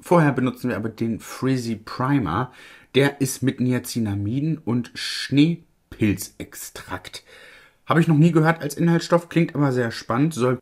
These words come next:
kühlend sein und feuchtigkeitsspendend. Die Primer von nyx sind sehr, sehr gut. Ich habe beispielsweise hier den Electrolyte Primer und den Marshmallow Primer mit, weil ich den immer sehr, sehr gerne benutze, wenn ich einfach weiß, dass es sehr lange halten soll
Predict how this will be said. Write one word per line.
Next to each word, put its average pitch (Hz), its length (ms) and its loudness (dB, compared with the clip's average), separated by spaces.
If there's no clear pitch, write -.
kühlend 170 480 2
sein 170 420 -2
und 214 320 6
feuchtigkeitsspendend. 104 1160 -4
Die 139 160 0
Primer 165 400 4
von 143 220 2
nyx 170 240 0
sind 135 180 2
sehr, 135 240 2
sehr 131 180 -2
gut. 120 220 -6
Ich - 80 -12
habe - 120 -6
beispielsweise 123 540 -4
hier 123 300 0
den 120 300 0
Electrolyte 127 760 -2
Primer 120 320 -4
und 110 160 -6
den 110 140 -4
Marshmallow 98 420 -4
Primer 87 420 -4
mit, 98 280 -4
weil 107 120 -4
ich 101 100 -6
den 110 140 -4
immer 107 200 -6
sehr, 104 180 -6
sehr 101 140 -4
gerne 95 280 -4
benutze, 95 460 -8
wenn 95 120 -4
ich 101 160 -6
einfach 98 340 -12
weiß, 90 220 -8
dass 90 160 -12
es 95 120 -10
sehr 92 140 -4
lange 107 400 -4
halten 131 300 -4
soll 127 260 -2